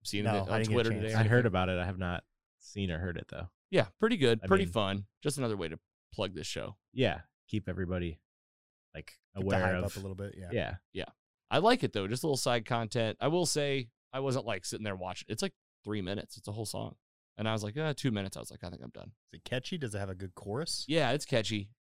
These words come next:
Speaker 1: It's catchy. I don't, can't even remember. I thought about playing it on the show, but I was like, "I don't know if I can even do that legally." So you'll just have to go look it up. It's, uh, The Boys season three. A Train drops a new single. It's called Faster. They said it's on Vodify. That's, I think that's just a joke. It's on
Speaker 2: Mm-hmm.
Speaker 1: YouTube.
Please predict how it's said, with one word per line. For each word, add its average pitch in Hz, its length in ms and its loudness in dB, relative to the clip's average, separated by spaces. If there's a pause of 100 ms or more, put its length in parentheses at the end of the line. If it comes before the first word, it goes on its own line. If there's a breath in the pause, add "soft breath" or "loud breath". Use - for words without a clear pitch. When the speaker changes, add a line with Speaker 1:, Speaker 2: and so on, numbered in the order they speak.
(100)
Speaker 1:
It's 123 160 -2
catchy. 107 280 2
I 110 80 4
don't, 113 160 -2
can't 135 140 2
even 120 140 2
remember. 101 240 -2
I 113 60 0
thought 156 120 4
about 156 160 4
playing 127 280 2
it - 20 2
on 123 100 0
the 131 80 0
show, 139 280 0
but 113 120 -2
I 104 60 2
was 104 120 0
like, 98 200 -6
"I 110 40 -6
don't 160 100 -2
know 151 40 -2
if 113 80 -10
I 101 40 -10
can 98 100 -6
even 92 160 -10
do 90 160 -8
that 123 180 -2
legally." 156 380 -2
So 120 260 0
you'll 139 200 4
just 165 100 0
have 165 100 2
to 151 60 -8
go 147 80 4
look 131 180 2
it 123 80 0
up. 120 260 2
It's, 110 300 0
uh, 117 240 4
The 110 140 0
Boys 151 380 4
season 139 200 -2
three. 135 240 0
A 147 220 2
Train 156 340 0
drops 131 320 0
a 127 60 0
new 127 100 2
single. 117 380 2
It's - 80 -8
called 98 200 -4 (160)
Faster. 127 600 0 (1040)
They 117 80 0
said 180 180 6
it's 131 80 -2
on 104 140 0
Vodify. 90 640 -2
That's, 104 240 -2
I 107 60 0
think 113 120 2
that's 104 160 -2
just - 140 -8
a - 40 -10
joke. - 280 -10
It's - 120 -4
on 117 120 2
Speaker 2:
Mm-hmm. 110 100 2
Speaker 1:
YouTube. - 240 -4